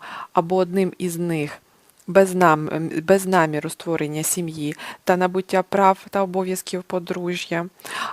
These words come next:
а також, е, шлюби, коли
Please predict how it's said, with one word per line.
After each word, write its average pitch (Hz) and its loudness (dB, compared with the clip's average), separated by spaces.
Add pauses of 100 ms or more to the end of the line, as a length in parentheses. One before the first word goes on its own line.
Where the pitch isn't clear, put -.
(140)
а 196 6
також, - 2
е, 202 8
шлюби, 196 2 (340)
коли 202 4